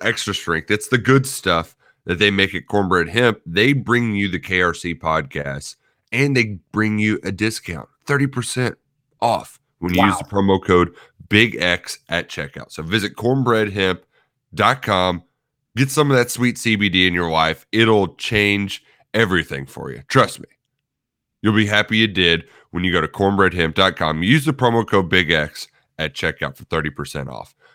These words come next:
Speaker 2: Roush wouldn't
Speaker 1: Man.
Speaker 2: steer you wrong. I, I
Speaker 1: Nope.
Speaker 2: promise you that.
Speaker 1: I might steer you wrong on a bet, but I will not steer you wrong here.
Speaker 2: Yeah, bad, bad gambling day for me yesterday. Uh, got South Carolina right,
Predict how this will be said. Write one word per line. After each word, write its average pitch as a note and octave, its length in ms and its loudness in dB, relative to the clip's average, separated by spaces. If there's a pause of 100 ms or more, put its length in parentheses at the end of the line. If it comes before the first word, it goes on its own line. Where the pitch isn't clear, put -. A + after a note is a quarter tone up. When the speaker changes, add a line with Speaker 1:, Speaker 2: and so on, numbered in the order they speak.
(640)
Speaker 2:
Roush D#3+ 320 4
wouldn't E3 160 6
Speaker 1:
Man. C#3 60 -2
Speaker 2:
steer C#3+ 340 4
you A#2+ 320 -4
wrong. G2 400 -2
I, F#2+ 140 -6 (120)
I A2 60 -2
Speaker 1:
Nope. A#2 160 4
Speaker 2:
promise G#2+ 380 -2
you - 80 -20
that. E2+ 280 -14 (320)
Speaker 1:
I G#2 120 0
might B2 300 0
steer A#2+ 220 0
you A#2+ 160 2
wrong A2 320 4
on F#2+ 140 2
a D#2 40 -2
bet, E2 580 0 (280)
but E2+ 440 0
I F2 100 -2
will E2 160 -2
not E2+ 560 0 (600)
steer F#2+ 340 -2
you E2+ 140 -2
wrong C#2+ 260 -6
here. - 400 -16 (400)
Speaker 2:
Yeah, D3+ 180 8
bad, F3 400 8
bad F3 300 6
gambling D3 560 0
day C3 260 2
for C3 280 -4
me B2+ 160 -2
yesterday. B2 880 0 (400)
Uh, G2+ 280 -4 (100)
got G#3 340 4
South A#3 280 2
Carolina F#3+ 640 4
right, G#2+ 460 0